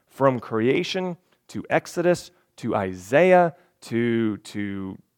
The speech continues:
the Gospels to the book of Acts to the, the epistle to the Hebrews to Revelation. The Sabbath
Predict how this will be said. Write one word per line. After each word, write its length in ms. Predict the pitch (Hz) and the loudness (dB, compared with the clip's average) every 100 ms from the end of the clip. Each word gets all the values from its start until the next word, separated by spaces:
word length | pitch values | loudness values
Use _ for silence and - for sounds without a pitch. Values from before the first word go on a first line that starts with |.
| - | -12
the 100 | - | -10
Gospels 800 | 104 107 214 208 - 185 185 175 | 0 6 8 6 2 0 2 0
to 100 | - | -4
the 80 | 123 | -8
book 220 | 110 123 | -4 -4
of 140 | 107 - - | -6 -8 -4
Acts 560 | 170 180 - - - | 0 0 -2 -12 -16
to 420 | - 131 131 127 - _ _ - | -12 -4 -2 -2 -6 _ _ -2
the, 400 | 131 123 120 107 - 117 | 0 0 -2 -6 -12 -4
the 220 | 110 - | -2 -2
epistle 420 | - 170 - 147 | -4 -4 -4 -4
to 120 | - | -6
the 120 | 113 101 | -6 -6
Hebrews 760 | 120 214 185 202 190 190 170 | -4 -6 0 2 4 2 -2
to 140 | - 185 | -4 6
Revelation. 720 | 196 196 196 196 - 139 104 _ _ _ _ _ _ | 8 10 8 8 4 -2 -10 _ _ _ _ _ _
The 160 | 123 131 | -2 -2
Sabbath 1120 | - - 151 190 196 139 101 123 - _ - | -4 -2 2 4 4 4 2 2 -2 _ -20